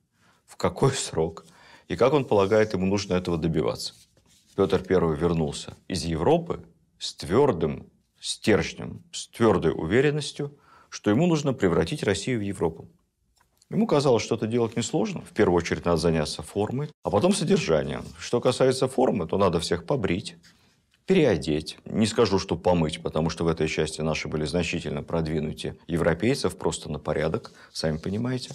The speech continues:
Сохранить, то есть, российскую чистоплотность, но поменьше тяжелой ненужной одежды, покороче рукава,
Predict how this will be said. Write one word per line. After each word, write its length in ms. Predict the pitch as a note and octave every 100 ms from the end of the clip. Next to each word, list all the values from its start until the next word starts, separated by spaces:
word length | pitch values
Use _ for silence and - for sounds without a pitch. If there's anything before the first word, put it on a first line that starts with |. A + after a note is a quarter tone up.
| -
Сохранить, 600 | - C#3+ D#3+ C#3+ D#2 -
то 80 | E2+
есть, 180 | D#2+ -
российскую 440 | F#2 G#2+ F#2 -
чистоплотность, 760 | F#2 G#2 C3+ C3+ B3 B3+ - -
но 300 | A3 A#3 G3+ - _ _ _
поменьше 480 | - C3+ C3+ G#2+ G2
тяжелой 460 | - G2 G2 F2 D#2
ненужной 480 | E2+ E2+ E2 F2 F2+
одежды, 420 | C#3 F3 B2 G2
покороче 540 | - - F2 E2 -
рукава, 640 | D#2+ D#2 G#2 B2+ D#3 C#3+